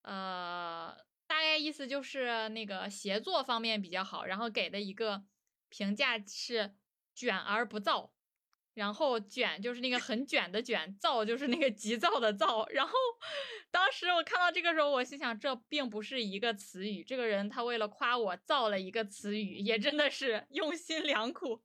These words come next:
<laughs> 然后我就觉得这个，这个说法特别的搞笑，然后大概意思就是说我，呃，工作比较努力，但是从来不会带动别人，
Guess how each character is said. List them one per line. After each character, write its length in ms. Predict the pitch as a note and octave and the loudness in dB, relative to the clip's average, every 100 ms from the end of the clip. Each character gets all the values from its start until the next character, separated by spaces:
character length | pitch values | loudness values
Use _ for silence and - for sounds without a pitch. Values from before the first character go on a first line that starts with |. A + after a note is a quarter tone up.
| - | -8
<laughs> 480 | - A#4 - A4 - - - - - - | -6 -6 -6 -10 -10 -16 -20 -20 -8 -2
然 120 | - | 2
后 160 | E4 | 6
我 120 | D#4 C4+ | 6 6
就 200 | D4+ D4+ - - | 4 2 -8 -2
觉 100 | A#3+ | 2
得 140 | C4+ | 4
这 100 | D4 | 4
个， 80 | G4+ E4+ C5 | 2 0 -2
这 100 | F#4+ | 0
个 140 | G#4+ G#4 | 2 2
说 180 | - A#4+ A#4+ | 0 2 2
法 100 | B3+ | 2
特 140 | A4 | 0
别 100 | G#4 | 0
的 120 | G4+ G#4+ | 0 2
搞 220 | B3 F#3 | 0 0
笑， 380 | B3 E4+ B3+ G3+ | -2 0 0 0
然 120 | A3 | 0
后 60 | B3+ | 2
大 180 | C#4+ | 2
概 140 | C#4 D4 | 4 4
意 60 | |
思 120 | D4 B3+ | 2 0
就 140 | C4+ | 0
是 80 | C4+ | 2
说 220 | C#4 C4 | 2 2
我， 200 | G#3+ G3 _ _ _ _ - | 2 -2 _ _ _ _ -6
呃， 460 | A#3 A3+ G#3 G#3 | -2 0 0 -2
工 200 | G#3+ E4 | -2 -2
作 160 | F4 D#4 | 2 2
比 60 | |
较 180 | A3+ A3+ | 2 0
努 140 | A#3 G#3+ | 0 -2
力， 120 | A#3+ | -2
但 220 | A3 C4+ | 0 0
是 280 | C4+ C4 A3 | 0 2 2
从 200 | G#3+ - | 0 -2
来 140 | A#3 A#3 | 0 0
不 100 | A3+ | 2
会 140 | B3 | 2
带 200 | B3 B3+ | 2 2
动 220 | A3+ A#3+ | 2 2
别 160 | G#3+ G3+ | 2 2
人， 340 | G#3+ G3 G#3+ | 2 2 -2